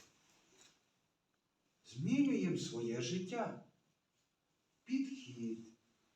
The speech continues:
до всього, буквально. Розумієте? Ми так поробимо.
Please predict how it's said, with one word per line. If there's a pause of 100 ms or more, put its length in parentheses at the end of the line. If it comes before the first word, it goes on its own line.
(560)
до
всього,
буквально. (560)
Розумієте? (520)
Ми
так
поробимо.